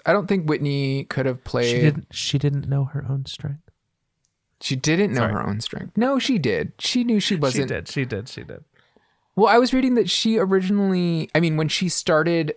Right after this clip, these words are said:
Speaker 1: exploring the idea of producing this, she was supposed to play Cinderella.
Speaker 2: Yeah.
Speaker 1: And then it just got stuck in development hell. And by the time,
Speaker 2: Mm-hmm.
Speaker 1: like, A B C Disney picked it up,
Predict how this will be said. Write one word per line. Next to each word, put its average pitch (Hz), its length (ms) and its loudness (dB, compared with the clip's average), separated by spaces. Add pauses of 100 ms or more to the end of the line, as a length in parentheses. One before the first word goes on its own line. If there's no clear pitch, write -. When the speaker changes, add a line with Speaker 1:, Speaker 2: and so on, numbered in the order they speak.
(120)
Speaker 1:
exploring 143 920 -2 (100)
the 139 160 -2
idea 127 380 0
of 110 220 -2
producing 120 480 -2
this, 110 160 -2
she - 340 -2
was 135 180 -2
supposed - 260 -4
to - 60 -10
play 107 140 -4
Cinderella. 101 800 -2 (320)
Speaker 2:
Yeah. 107 220 -2 (260)
Speaker 1:
And 135 160 0
then 135 100 0
it 135 80 -2
just 135 280 -2
got 123 240 0
stuck 123 260 0
in 123 80 -2
development 110 440 -2
hell. 117 500 0
And 113 140 -4
by 107 100 0
the 110 100 -2
time, 117 380 -2
Speaker 2:
Mm-hmm. 113 80 -4
Speaker 1:
like, 95 220 -8 (120)
A 131 100 0
B 127 100 -2
C 117 140 -2
Disney 117 380 -2
picked - 240 -4
it 104 60 -2
up, 104 260 -4